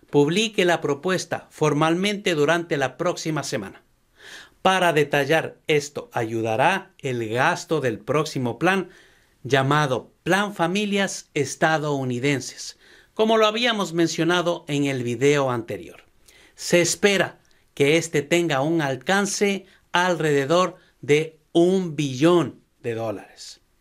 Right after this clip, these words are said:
En este plan se planea ayudar a los trabajadores estadounidenses a aprender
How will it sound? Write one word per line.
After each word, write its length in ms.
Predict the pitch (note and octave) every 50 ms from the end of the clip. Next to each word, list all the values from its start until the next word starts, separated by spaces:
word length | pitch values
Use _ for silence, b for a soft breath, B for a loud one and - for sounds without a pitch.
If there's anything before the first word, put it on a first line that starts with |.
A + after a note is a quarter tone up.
| _ b b b b b b b b b b
En 160 | E3 F3+ G3
este 280 | G#3 G3 G3+ - G3+
plan 280 | - - G3 G3+ F#3 E3+
se 160 | - - D#3
planea 380 | D3+ C#3+ C#3+ C#3+ D#3 E3 E3 D3+
ayudar 520 | D3 C3 B2+ B2+ B2 C#3+ D3+ D3+ C3+ - -
a 80 | - C3
los 240 | B2 B2 B2 B2 -
trabajadores 760 | - B2 A#2+ A2+ A2+ - - B2+ B2+ D#3+ E3+ D#3+ D3 A#2+ A#2
estadounidenses 1200 | A#2 - - D3 C#3+ D3 B2+ C3 B2+ A#2 A2+ A2+ B2 C3 D#3+ F3 E3 D#3+ - - E3 D#3 - - B B B B B B B
a 260 | B D#3 D3 D3 C#3+
aprender 680 | C#3+ C#3 - C3+ B2+ B2+ B2+ B2+ D3+ D#3+ E3 D3+ D#3